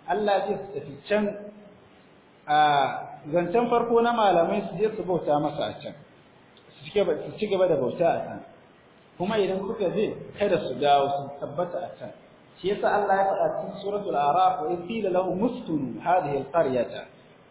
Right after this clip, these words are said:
wa kulu minha haythu shi'tum." A, wasu suka ce, a'a, a cikin wannan ƙasan ko wannan garin akwai mutane waɗanda suke masu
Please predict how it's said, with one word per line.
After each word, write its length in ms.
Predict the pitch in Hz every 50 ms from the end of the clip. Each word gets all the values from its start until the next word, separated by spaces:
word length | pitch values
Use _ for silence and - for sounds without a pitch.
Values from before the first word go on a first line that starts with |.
| - - -
wa 120 | - 180 -
kulu 320 | - 180 165 160 156 151
minha 240 | 196 202 190 185 170
haythu 340 | 160 165 180 175 - - 131
shi'tum." 420 | - - 165 156 - - - 117 101 - - - - - - - - - _ - - - - - _ - - - - - - -
A, 540 | 156 160 160 151 143 123 - - - - - - - - - - - - - -
wasu 220 | 175 233 247 247
suka 260 | - - 247 233 247 254
ce, 140 | 247 220
a'a, 640 | 196 - 190 202 208 190 175 151 - - - - - - 175
a 60 | 170 165
cikin 260 | - - 254 254 247
wannan 420 | 247 240 214 208 202 202 202 208 202
ƙasan 380 | 208 214 208 233 220 214 208 -
ko 80 | 226 220 220 220 208
wannan 280 | 185 185 196 214 208 185
garin 340 | 180 175 - - 175 - -
akwai 260 | 165 165 - 208 202
mutane 560 | 214 226 233 - - 214 190 175 165 175 185 196
waɗanda 340 | 208 202 196 185 170 156 -
suke 180 | - - 185
masu 320 | 165 156 139 131 - -